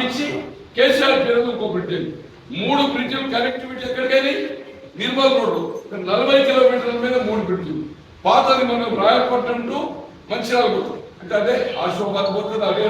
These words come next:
రాజురా, చంద్రపూర్ and బలాస. ఒకటి డెబ్బై ఆరులో వెంకటరావు గారు వేసి పదేళ్ళు పట్టింది, ఏంటి గోదావరి కెనాల్ బ్రిడ్జ్, ఇంపార్టెంట్ బ్రిడ్జ్. ఈ కనెక్టివిటీ ఏదైతుందో మంచిర్యాల to అంతర్గాం, ఇటు నుంచి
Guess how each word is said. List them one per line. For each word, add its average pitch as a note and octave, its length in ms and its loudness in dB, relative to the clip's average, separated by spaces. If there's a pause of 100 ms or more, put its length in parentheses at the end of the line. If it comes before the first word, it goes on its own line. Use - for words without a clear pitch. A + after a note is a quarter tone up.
రాజురా, F3+ 400 0 (580)
చంద్రపూర్ F3+ 540 -2 (120)
and G3+ 200 -2
బలాస. - 280 6 (600)
ఒకటి B3+ 260 0 (720)
డెబ్బై A3 320 4
ఆరులో C4+ 240 6
వెంకటరావు A#3+ 420 4
గారు A#3+ 160 6
వేసి A3+ 140 0 (120)
పదేళ్ళు A#3 380 0
పట్టింది, - 320 -4 (360)
ఏంటి F#3+ 240 -2
గోదావరి A#3+ 360 2
కెనాల్ G3+ 320 2
బ్రిడ్జ్, - 240 -6 (720)
ఇంపార్టెంట్ C4+ 640 4
బ్రిడ్జ్. F#3 220 -4 (120)
ఈ - 20 -6 (100)
కనెక్టివిటీ G#3+ 560 -2
ఏదైతుందో G3 440 2 (500)
మంచిర్యాల A3+ 480 2
to G3 160 2
అంతర్గాం, A#3 400 2 (100)
ఇటు - 200 -6
నుంచి A3 140 -6